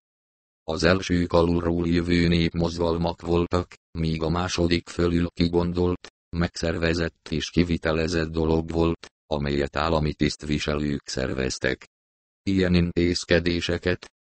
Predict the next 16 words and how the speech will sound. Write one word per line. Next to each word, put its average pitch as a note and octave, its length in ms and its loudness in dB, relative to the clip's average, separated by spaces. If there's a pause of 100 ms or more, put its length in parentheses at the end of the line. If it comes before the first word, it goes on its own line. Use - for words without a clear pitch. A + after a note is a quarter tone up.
(120)
mint D#2+ 260 -6
a D#2+ 100 2
Nemzeti F2 500 0
Szocialista E2+ 920 -2
Állam E2+ 360 4
által E2+ 440 2
szervezett E2+ 720 -2
kiirtással E2+ 880 -2
ritkán E2+ 580 -2
találkozunk E2+ 880 0
a E2 80 0
világtörténelemben, E2+ 1600 0 (120)
noha E2+ 320 2
azért E2 540 0
tudunk D#2+ 420 -2
esetekről, D#2+ 840 0